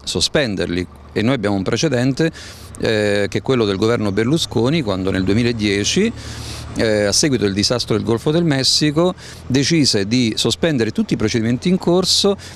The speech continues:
per rilascio di titoli ricadenti entro le dodici miglia marine. Che letto <clears throat>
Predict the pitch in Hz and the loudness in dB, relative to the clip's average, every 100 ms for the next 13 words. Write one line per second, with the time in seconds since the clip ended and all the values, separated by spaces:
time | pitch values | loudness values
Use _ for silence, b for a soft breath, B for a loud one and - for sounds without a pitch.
0 | B - 123 143 - 139 156 185 185 185 | B -2 0 0 0 0 2 2 2 4
1 | 180 - 117 123 147 123 120 113 135 - | 0 0 -2 0 0 2 0 0 0 2
2 | 120 120 120 104 107 110 120 104 95 95 | 0 2 2 2 0 0 2 2 2 0
3 | 98 92 92 95 B - - 120 110 107 | 0 0 0 -2 B -8 -2 2 2 2
4 | 113 110 - 196 208 - - | 0 -4 -2 0 0 -2 -4